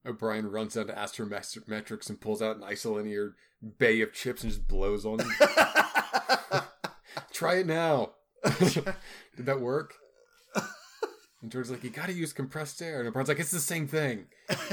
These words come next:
Speaker 1: The
Speaker 2: No, it's not
Speaker 1: moisture,
Speaker 2: the same
Speaker 1: the
Speaker 2: thing.
Speaker 1: moisture,
Speaker 2: Compressed air
Speaker 1: O'Brien.
Speaker 2: is colder. Oh, man, you're right.
Speaker 1: <laughs> Yeah.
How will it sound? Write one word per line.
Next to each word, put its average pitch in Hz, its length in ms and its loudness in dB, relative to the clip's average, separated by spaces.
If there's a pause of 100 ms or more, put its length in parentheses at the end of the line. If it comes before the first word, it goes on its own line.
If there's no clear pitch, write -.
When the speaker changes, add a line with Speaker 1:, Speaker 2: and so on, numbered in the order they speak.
(440)
Speaker 1:
The 123 60 -8
Speaker 2:
No, 147 200 2
it's 226 140 2
not 214 100 2
Speaker 1:
moisture, 190 40 -4
Speaker 2:
the 220 80 -6
same 160 200 -2
Speaker 1:
the 131 60 0
Speaker 2:
thing. 165 120 0
Speaker 1:
moisture, 131 220 -4
Speaker 2:
Compressed 202 280 0
air 220 80 2
Speaker 1:
O'Brien. 214 100 2
Speaker 2:
is - 80 -8
colder. 160 580 -4
Oh, 135 220 -6
man, 139 260 -10
you're 135 160 -8
right. 131 180 -8 (420)
Speaker 1:
<laughs> 131 100 -2 (1800)
Yeah. 95 180 -14